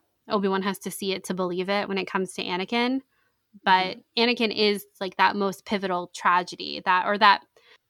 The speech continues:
Speaker 1: I think Qui-Gon is the most pivotal tragedy, but Anakin is the one that hurts the most, I think.
Speaker 2: Mm-hmm.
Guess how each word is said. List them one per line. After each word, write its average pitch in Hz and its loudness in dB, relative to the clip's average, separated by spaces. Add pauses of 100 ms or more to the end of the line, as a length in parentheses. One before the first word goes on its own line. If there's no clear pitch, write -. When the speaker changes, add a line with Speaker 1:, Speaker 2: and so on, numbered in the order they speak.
(220)
Speaker 1:
I 226 0
think 247 0
Qui-Gon 202 4
is 185 -6
the 190 -8
most 175 -8
pivotal 180 -6
tragedy, 190 -12
but 190 -6
Anakin 202 -2
is 196 -4
the 196 -4
one 185 -2
that - -8
hurts - -8
the 185 -8
most, - -10 (120)
I - -10
think. - -18 (120)
Speaker 2:
Mm-hmm. 185 -16